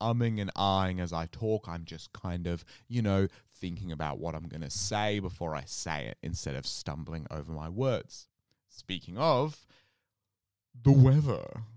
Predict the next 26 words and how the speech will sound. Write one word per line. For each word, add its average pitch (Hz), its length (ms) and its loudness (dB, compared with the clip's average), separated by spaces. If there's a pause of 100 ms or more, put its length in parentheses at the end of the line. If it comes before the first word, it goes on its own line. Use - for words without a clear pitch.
(300)
the 131 80 -4
weather. 127 480 2
Do 104 140 -2
you 233 60 4
remember 214 420 4
in, 127 460 -2 (1300)
in 113 520 -2 (1200)
Welcome 113 440 0
to 107 100 -2
Night 95 380 0
Vale, 117 520 2
they 101 120 -2
would 98 120 0
always 98 300 2
do, 98 300 -4
"And 147 160 -4
now 147 360 0
the 135 80 -2
weather," 123 460 2
and 104 140 -4
then 107 100 2
you 107 140 2
get 98 160 2
a 92 40 2
fun 101 400 0
song? 107 680 4